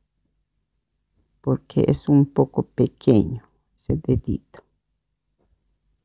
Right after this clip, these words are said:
Y tenemos los cuatro puntos en el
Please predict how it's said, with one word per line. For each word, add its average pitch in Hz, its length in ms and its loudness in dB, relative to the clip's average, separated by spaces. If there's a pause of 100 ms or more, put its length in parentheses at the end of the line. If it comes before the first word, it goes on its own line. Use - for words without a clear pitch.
(3000)
Y - 100 -4
tenemos - 720 0
los - 560 -10 (1200)
cuatro 135 480 0
puntos 143 680 0
en 131 180 2
el 131 180 0